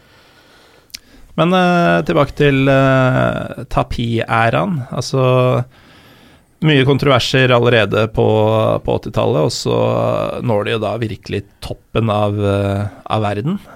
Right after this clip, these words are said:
må det vel være lov å si. Eh, nyvinningen Champions League nitten nittito nittitre. Basile Boli,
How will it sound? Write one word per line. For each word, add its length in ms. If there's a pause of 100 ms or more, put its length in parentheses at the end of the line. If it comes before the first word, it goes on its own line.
må 140
det 120
vel 100
være 100
lov 160
å 20
si. 120
Eh, 720
nyvinningen 680
Champions 360
League 180
nitten 220
nittito 260
nittitre. 500 (400)
Basile 320
Boli, 460